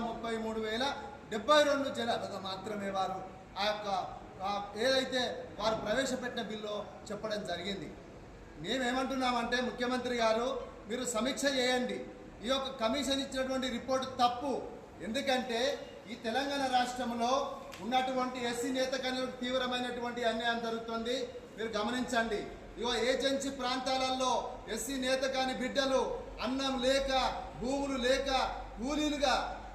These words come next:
అక్కడ అడవి ప్రాంతాల్లో నివాసం చే-, నివసిస్తా ఉన్నారు. ఇక్కడ ఉన్నటువంటి షెడ్యూల్ ప్రాంత రాజ్యాంగ నియమ నిబంధనలు వన్ of సెవెంటీ యాక్ట్,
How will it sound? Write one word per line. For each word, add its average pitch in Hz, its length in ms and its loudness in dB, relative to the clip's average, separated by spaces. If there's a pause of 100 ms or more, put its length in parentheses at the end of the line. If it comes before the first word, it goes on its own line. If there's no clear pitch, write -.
అక్కడ 262 200 0
అడవి 247 300 2 (100)
ప్రాంతాల్లో 226 400 2 (100)
నివాసం 220 340 -4 (120)
చే-, 202 160 -4 (100)
నివసిస్తా 214 420 -2 (120)
ఉన్నారు. 208 280 0 (460)
ఇక్కడ 254 160 2 (100)
ఉన్నటువంటి 262 520 0 (1200)
షెడ్యూల్ 285 360 4 (100)
ప్రాంత 269 260 4 (100)
రాజ్యాంగ 262 380 2 (160)
నియమ 247 140 2 (260)
నిబంధనలు 254 460 2 (400)
వన్ 240 180 2
of 277 80 2 (100)
సెవెంటీ 269 380 4 (140)
యాక్ట్, 285 340 4